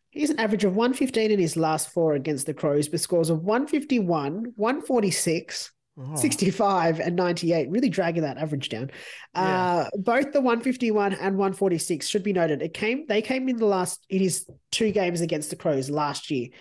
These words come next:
Speaker 2: Mm.
Speaker 1: and he has his second best average against, of any side against the Crows.
Speaker 2: Mm.
Speaker 1: So it's all coming up Cripps,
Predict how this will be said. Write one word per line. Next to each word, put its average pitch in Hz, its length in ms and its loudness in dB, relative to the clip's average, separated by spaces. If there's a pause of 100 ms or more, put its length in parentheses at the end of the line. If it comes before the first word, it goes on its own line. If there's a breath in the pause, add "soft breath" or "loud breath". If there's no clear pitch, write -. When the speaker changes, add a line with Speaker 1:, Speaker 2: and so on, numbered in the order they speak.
(420 loud breath)
Speaker 2:
Mm. - 60 -18
Speaker 1:
and 180 140 -2
he 180 120 0
has 208 240 0
his 254 200 2
second 233 400 0
best 233 280 -2
average 180 480 0 (100)
against, 165 720 -2
of 185 120 0
any 277 120 2
side 135 440 0
against 160 300 -2
the - 60 -8
Crows. 135 420 -4
Speaker 2:
Mm. - 100 -18
Speaker 1:
So 165 420 0 (380)
it's - 100 -8
all 240 80 2
coming 220 220 0
up - 80 -10
Cripps, - 340 -4